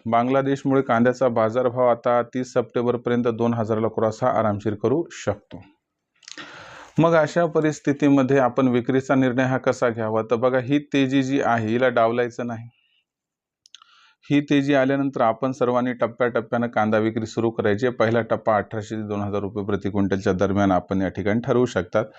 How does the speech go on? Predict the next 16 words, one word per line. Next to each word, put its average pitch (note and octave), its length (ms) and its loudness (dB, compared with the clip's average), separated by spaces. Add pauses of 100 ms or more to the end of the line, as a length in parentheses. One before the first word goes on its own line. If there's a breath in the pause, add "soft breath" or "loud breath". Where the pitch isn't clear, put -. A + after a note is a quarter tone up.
(440 loud breath)
आणि D3 320 4
तिथून D#3 280 0
पुढे D3+ 140 4
प्रत्येक C#3+ 420 0
तेजीवरती C3 380 2
थोडा B2+ 300 0
थोडा A#2+ 160 0
कांदा A2 300 0
विक्री G#2+ 320 0
करा, A#2 180 2
ज्यामुळे G#2 340 0
आपणास G#2 400 -4
होईल A2 220 0 (220)
खूप A#2 260 -2
खूप A#2 300 -4 (320)
फायदा. E2+ 340 -2